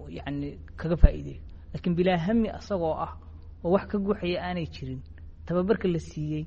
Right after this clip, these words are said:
canjarada hooyadii waxba ugama duwana. Marka, een, dad runtii waxay ahaayeen dadkan awal wada guuxayay, ee, waxay heleen fursad la iskugu keenay oo deegaano kala gedisan,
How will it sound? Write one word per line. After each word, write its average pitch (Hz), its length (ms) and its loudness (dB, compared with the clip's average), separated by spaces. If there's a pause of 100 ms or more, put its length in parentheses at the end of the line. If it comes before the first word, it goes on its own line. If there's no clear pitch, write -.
(360)
canjarada 208 380 2
hooyadii 214 240 4
waxba 214 180 0
ugama 220 200 2
duwana. 143 300 0 (320)
Marka, 175 260 -4 (720)
een, 160 360 0 (320)
dad 202 240 2
runtii 196 300 2
waxay 170 180 -2
ahaayeen 156 260 -2
dadkan 156 320 -4 (220)
awal 165 200 2
wada 143 180 0
guuxayay, 156 460 -2 (720)
ee, - 100 -8
waxay 156 220 -2
heleen 151 200 0
fursad 170 360 -4
la 156 100 -4
iskugu 170 260 -4
keenay 160 300 -2
oo 151 80 -2
deegaano 156 360 -4
kala 151 160 -4
gedisan, 147 400 -6